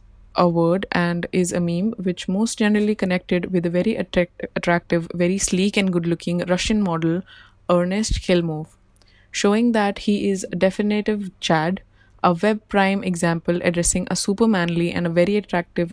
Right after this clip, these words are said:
and appealing male. On the internet, the term was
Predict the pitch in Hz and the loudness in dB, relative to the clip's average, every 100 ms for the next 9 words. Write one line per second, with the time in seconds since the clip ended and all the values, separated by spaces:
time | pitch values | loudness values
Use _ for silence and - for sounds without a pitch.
0 | - 175 175 175 170 175 170 151 - - | -6 -6 -2 0 0 0 0 -2 -6 -12
1 | _ _ _ _ - _ _ - 170 170 | _ _ _ _ -20 _ _ 0 2 2
2 | 175 170 185 190 233 - _ _ _ 196 | 0 0 -2 -2 -2 -6 _ _ _ -4
3 | - 208 226 233 214 196 196 202 | 2 2 2 0 2 2 2 2